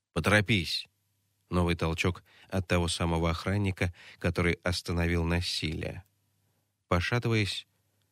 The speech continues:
направилась вслед за Семёном и услышала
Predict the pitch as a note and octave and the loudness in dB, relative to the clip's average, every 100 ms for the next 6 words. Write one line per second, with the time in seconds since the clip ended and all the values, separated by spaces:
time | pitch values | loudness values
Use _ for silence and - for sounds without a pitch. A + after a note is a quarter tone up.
0 | - B2 G#2+ G2 F#2+ F2+ F2 E2 - _ | -4 0 0 2 2 4 2 0 -6 _
1 | _ _ - - - F2 E2 - F#2 E2+ | _ _ -8 -4 0 0 0 -2 -2 0
2 | - F#2+ G2 F2 D#2 C#2+ - _ G#2+ F#2+ | 0 0 2 2 0 -4 -10 _ 0 2
3 | F#2 F2 - A2+ A#2 - G#2 G2 | 2 0 -2 0 0 0 2 2